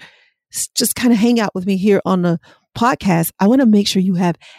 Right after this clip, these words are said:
everything you need to have the healthiest mental health you can, the healthiest mental health.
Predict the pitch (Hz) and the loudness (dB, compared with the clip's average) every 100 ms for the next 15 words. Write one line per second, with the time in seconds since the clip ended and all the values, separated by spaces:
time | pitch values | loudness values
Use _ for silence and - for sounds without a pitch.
0 | _ - 233 240 285 294 269 247 233 269 | _ -4 -2 0 0 0 -2 0 0 0
1 | 285 262 226 170 - - - _ _ _ | 0 0 0 -2 -8 -14 -20 _ _ _
2 | _ _ _ _ _ - 196 202 185 180 | _ _ _ _ _ -4 -2 0 -2 0
3 | 170 - _ _ _ - 254 269 - 247 | -2 -4 _ _ _ -4 -2 0 0 -2
4 | 214 190 - 180 180 202 262 277 262 240 | -2 -6 -10 -6 -2 0 0 0 0 0
5 | 254 _ _ _ - 208 202 - - _ | -2 _ _ _ -4 0 0 -2 -16 _
6 | 196 214 208 170 147 - - 156 147 160 | 0 0 0 -2 -2 -6 -8 -6 -6 -6
7 | 151 - 156 - 185 180 | -8 -8 -10 -8 -6 -8